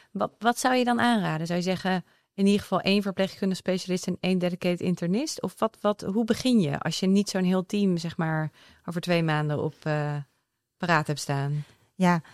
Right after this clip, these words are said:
Speaker 2: nee, ik denk dat je, ehm, sowieso even moet kijken naar inderdaad hoeveel patiënten zien wij nou op de S C H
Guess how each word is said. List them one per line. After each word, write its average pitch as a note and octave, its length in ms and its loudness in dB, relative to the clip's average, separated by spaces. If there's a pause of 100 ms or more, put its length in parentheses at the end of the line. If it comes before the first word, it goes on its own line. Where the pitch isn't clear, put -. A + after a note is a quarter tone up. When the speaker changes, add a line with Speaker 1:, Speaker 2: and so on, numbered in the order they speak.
(120)
Speaker 2:
nee, F3 260 4
ik - 180 -2
denk G#3+ 220 8
dat G#3+ 180 0
je, F#3+ 220 0
ehm, F#3+ 460 2
sowieso G3+ 380 0
even G#3+ 260 2
moet G3+ 160 4
kijken G#3 400 2
naar F3+ 180 2
inderdaad F3+ 400 0
hoeveel G#3 360 0
patiënten F3+ 460 0
zien G3 180 2
wij A3 100 4
nou E3 200 6
op E3 120 -2
de D#3+ 180 0
S - 80 -6
C - 40 -6
H D3 300 0